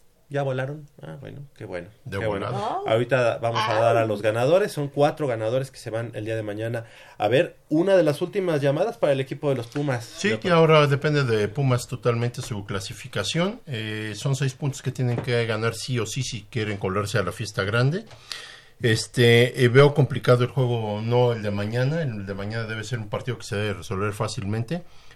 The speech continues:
Speaker 2: Pero, eh, el último, que es contra Pachuca, es el que veo un poquito complicado,
Speaker 1: Ujú.
Speaker 2: eh, y sa-, sabiendo que Pachuca también, el último partido entre Pumas y Pachuca sería el que de,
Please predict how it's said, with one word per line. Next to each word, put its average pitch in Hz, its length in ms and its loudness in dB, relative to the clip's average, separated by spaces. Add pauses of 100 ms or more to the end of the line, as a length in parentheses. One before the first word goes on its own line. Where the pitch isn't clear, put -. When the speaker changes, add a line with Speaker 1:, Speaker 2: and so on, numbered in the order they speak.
Speaker 2:
Pero, 107 560 2
eh, 104 100 6
el 107 120 0
último, 127 400 2
que 123 60 -4
es 117 100 -4
contra 117 300 -4
Pachuca, 120 360 -6
es 113 140 -4
el 127 80 -4
que 107 140 -4
veo 101 100 -4
un 113 100 -4
poquito - 380 -6
complicado, 117 800 -2
Speaker 1:
Ujú. 98 240 -10
Speaker 2:
eh, 98 400 -2
y 95 40 -8
sa-, 101 240 -8
sabiendo 120 520 -2
que 95 360 -4 (140)
Pachuca 127 400 -6
también, 113 380 -8 (680)
el 107 260 -4
último 139 380 -2
partido 127 240 -4
entre 123 160 -4
Pumas 123 500 -6
y 127 80 -16
Pachuca 120 360 -10
sería 117 340 -6
el 110 120 -8
que 98 120 -10
de, 90 480 -10